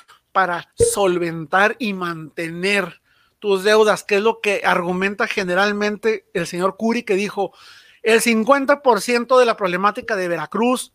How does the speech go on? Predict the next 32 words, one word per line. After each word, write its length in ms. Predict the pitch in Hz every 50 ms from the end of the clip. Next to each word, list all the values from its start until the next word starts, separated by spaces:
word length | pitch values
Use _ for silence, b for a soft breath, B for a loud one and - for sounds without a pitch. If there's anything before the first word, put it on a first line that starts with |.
| _ _
yo 440 | - 147 147 156 208 220 220 226 226
la 120 | 226 226
adquirí, 600 | 220 208 - - - 202 196 214 226 214 165 - _ _ _ _ _ _ _ _ _ _ _
me 280 | - 180 208 214 196 170
fue 280 | - - 196 202 208
heredada". 760 | 208 208 208 208 208 208 220 214 214 214 208 208 190 175 - _ b b b b b b b b _ _ _ _ _ _ _ _ _ _
Perfecto, 480 | - 277 269 254 294 330 320 - 294 240
te 140 | - 220 196
lo 100 | 190 190
compro, 340 | - 247 254 233 - 220 190
no 140 | 185 208 202
fue 200 | - 233 226 220
de 160 | 226 233 247
él, 100 | 247 240
pero 400 | - 220 185 175 165 147 - - _
si 200 | - - - 180
tú 240 | - _ - 214 196
compras 440 | - 233 247 240 202 254 254 233 214
la 100 | 202 185
deuda, 340 | 196 226 247 247 247 233 220
estás 220 | 196 - 190 -
consciente 460 | - 233 214 180 220 214 196 233 -
que 80 | - 180
la 100 | 156 156
tienes 260 | - 190 190 202 -
que 120 | - 214
cubrir, 320 | - - 190 190 208 202 180
entonces 400 | 165 165 - 165 147 190 185 170
eso 100 | - 202
no 200 | 202 202 202 202
te 80 | 214
exime 420 | 175 - - 208 190 185 185 156